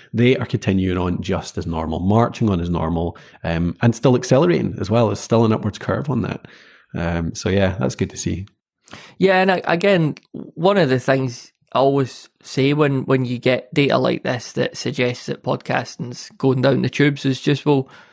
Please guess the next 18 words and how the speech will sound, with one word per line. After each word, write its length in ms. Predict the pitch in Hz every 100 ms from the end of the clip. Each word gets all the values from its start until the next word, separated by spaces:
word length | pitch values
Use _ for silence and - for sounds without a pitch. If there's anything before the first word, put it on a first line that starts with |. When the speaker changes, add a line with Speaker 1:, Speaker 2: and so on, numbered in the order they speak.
| _
Speaker 2:
what 180 | - -
are 40 | 139
your 140 | 131
own 180 | 127 180
stats 440 | - 185 160 -
of 60 | 127
your 100 | 131
own 200 | 131 175
show 200 | 165 170
saying? 360 | 151 123 123 127
Like, 160 | 127 127
have 100 | 117
they 160 | 135
gone 200 | 175 180
off 140 | 196 175
a 60 |
cliff? 400 | 170 190 214 -
And 260 | - 123